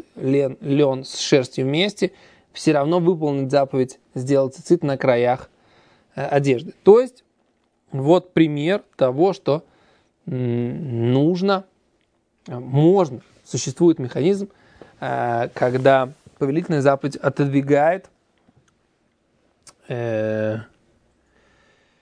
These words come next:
заповедь запрета. Теперь, где это написано и откуда мы это учим?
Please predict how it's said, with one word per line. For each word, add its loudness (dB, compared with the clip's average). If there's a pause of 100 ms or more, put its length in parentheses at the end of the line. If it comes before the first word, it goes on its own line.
(200)
заповедь -2
запрета. 0 (400)
Теперь, -6
где 0
это -2
написано -2
и 0
откуда 2
мы -2
это 0
учим? 0